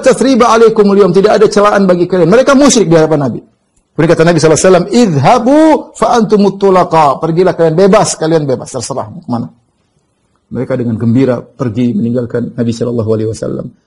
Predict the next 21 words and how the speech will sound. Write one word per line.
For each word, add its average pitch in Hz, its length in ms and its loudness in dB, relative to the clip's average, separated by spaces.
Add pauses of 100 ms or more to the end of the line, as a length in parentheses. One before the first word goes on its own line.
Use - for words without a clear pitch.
(140)
Sampai 120 240 -8
akhirnya 117 240 -6
banyak 113 320 -2
masuk - 160 -12
Islam 113 240 -10
di 101 80 -6
antara - 320 -12
mereka. 110 400 -8 (1040)
Inilah 139 220 -2
sifat 160 420 -6
memaafkan 127 640 -6 (640)
Rasulullah 127 400 -6
sallallahu 104 400 -6
alaihi 113 400 -6 (880)
wasallam 104 560 -8
yang 113 160 -10
sangat 107 240 -12
luar 107 240 -8
biasa, 120 400 -6
bahkan 117 240 -8
kepada, 107 400 -4